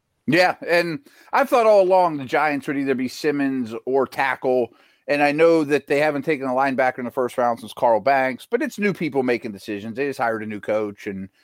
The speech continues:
it's a new day and age. So I could absolutely see that as a truth. I also think the Chargers probably can just sit there at six and get a quarterback. Maybe it won't be their quarterback, but they'll get one of the three quarterbacks if that's what they really wanna do.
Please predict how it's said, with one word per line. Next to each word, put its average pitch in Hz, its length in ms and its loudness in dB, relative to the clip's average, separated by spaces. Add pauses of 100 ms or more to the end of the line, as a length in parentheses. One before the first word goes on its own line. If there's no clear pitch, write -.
(180)
it's - 120 -2
a 185 60 2
new 165 140 2
day 139 180 2
and 117 120 -4
age. 113 340 -6
So 131 260 0
I 202 140 0
could 196 160 0
absolutely 156 400 -2
see 147 200 -2
that 127 240 0
as 117 200 -6
a 113 40 -10
truth. 127 540 -4 (560)
I 147 160 2
also 165 320 2
think 160 220 -4
the 143 100 -6
Chargers 151 600 0 (120)
probably 247 720 0
can 180 280 -2
just 175 360 -2
sit 180 220 -2
there 160 240 4
at 143 140 -2
six - 520 -2
and 139 220 -2
get 160 240 -2
a 175 240 0
quarterback. 196 840 0 (420)
Maybe 214 320 0
it 220 100 2
won't 220 200 0
be 208 120 -8
their 175 340 2
quarterback, 113 640 -4
but 127 120 -8
they'll 151 180 2
get 147 160 0
one 160 340 0
of 143 260 -2
the 147 100 -6
three 147 360 -4
quarterbacks 101 760 -4
if 110 100 -8
that's 110 220 -4
what 135 100 -12
they 135 140 -2
really 123 280 -2
wanna 127 260 -4
do. 101 360 -6